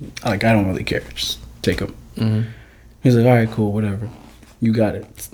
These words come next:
Speaker 1: You can take pictures of the second half." And I did my thing. Next thing you know, two weeks later, there's this event called the P Y B L. That's when I really blew up. That's when I feel like I, like, like, made a statement, I think.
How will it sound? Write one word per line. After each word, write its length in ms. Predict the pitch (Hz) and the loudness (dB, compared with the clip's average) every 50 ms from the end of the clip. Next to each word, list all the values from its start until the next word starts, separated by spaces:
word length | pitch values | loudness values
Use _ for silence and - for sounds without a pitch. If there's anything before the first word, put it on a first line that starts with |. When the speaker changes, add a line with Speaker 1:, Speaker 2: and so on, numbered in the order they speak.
| - - - | -20 -10 -6
Speaker 1:
You 80 | - 139 | -2 0
can 100 | 127 131 | 2 4
take 140 | - 135 123 | 4 4 4
pictures 200 | 135 120 120 120 | 4 4 4 2
of 80 | 117 107 | 2 2
the 40 | |
second 240 | 107 - 101 101 104 | 0 0 -2 -2 -2
half." 320 | 113 101 - - - - - - - - - - - _ _ - - - - | -6 -8 -8 -10 -16 -20 -20 -20 -20 -20 -20 -20 -20 _ _ -20 -16 -6 -2
And 80 | 120 107 | 0 0
I 60 | 117 | 2
did 160 | 127 135 135 | 2 2 2
my 100 | 143 139 | 2 2
thing. 300 | 139 - 220 208 143 113 - - - - - _ _ _ _ _ _ _ _ _ _ _ _ _ _ _ _ _ _ _ _ _ - - _ | 2 2 2 2 0 -2 -6 -12 -20 -20 -20 _ _ _ _ _ _ _ _ _ _ _ _ _ _ _ _ _ _ _ _ _ -20 -8 _
Next 180 | 139 143 139 - | -2 -2 0 2
thing 100 | 147 139 | 2 2
you 40 | 139 | 4
know, 140 | 147 143 | 2 2
two 160 | 131 - 147 135 | 2 0 0 0
weeks 180 | 131 120 120 | 0 0 0
later, 300 | 113 127 147 156 143 139 | 0 0 2 2 2 2
there's 220 | 123 127 127 123 127 | 0 0 -2 -2 -4
this 200 | 123 120 - 127 | -6 -6 -6 -4
event 300 | 113 117 123 127 113 117 | -2 -2 -2 -2 -2 -2
called 260 | - 123 120 113 110 | -2 -2 -2 -2 -2
the 60 | 113 | -6
P 160 | 110 - 123 | -4 -2 0
Y 140 | 117 117 110 | 0 0 0
B 160 | 98 98 110 117 | 0 0 0 0
L. 260 | 113 101 98 117 - - - - _ - _ _ _ _ _ _ _ _ _ _ _ _ _ _ _ _ _ _ _ _ | 0 -2 -4 -6 -12 -16 -20 -20 _ -20 _ _ _ _ _ _ _ _ _ _ _ _ _ _ _ _ _ _ _ _
That's 240 | - 123 123 123 - | 0 0 0 0 0
when 80 | 131 110 | -2 -2
I 40 | 104 | -2
really 260 | 98 98 98 82 87 | -4 -6 -8 -10 -10
blew 220 | - - - 60 - | -12 -12 -14 -14 -14
up. 160 | - - - - _ - - _ _ - - | -14 -16 -18 -20 _ -20 -20 _ _ 0 2
That's 180 | 135 147 - | 2 4 6
when 120 | - 165 156 | 6 6 6
I 60 | 147 | 4
feel 180 | 143 - 135 127 | 4 4 4 4
like 160 | 131 127 120 | 6 4 4
I, 140 | 127 117 117 | 4 4 4
like, 260 | 113 110 107 104 - - - _ _ _ _ _ _ _ _ _ _ _ _ _ _ _ _ _ _ _ _ - | 4 2 0 -2 -6 -12 -20 _ _ _ _ _ _ _ _ _ _ _ _ _ _ _ _ _ _ _ _ -4
like, 220 | 117 117 110 110 113 | -2 -2 -2 0 0
made 400 | 117 120 120 120 123 120 120 117 | 0 2 4 4 4 4 2 0
a 60 | 113 | -2
statement, 420 | - - 107 110 113 120 131 143 | -2 -2 -2 -2 0 0 0 0
I 40 | 143 | -2
think. 320 | 143 - 160 160 170 165 | -2 0 0 -2 -2 -4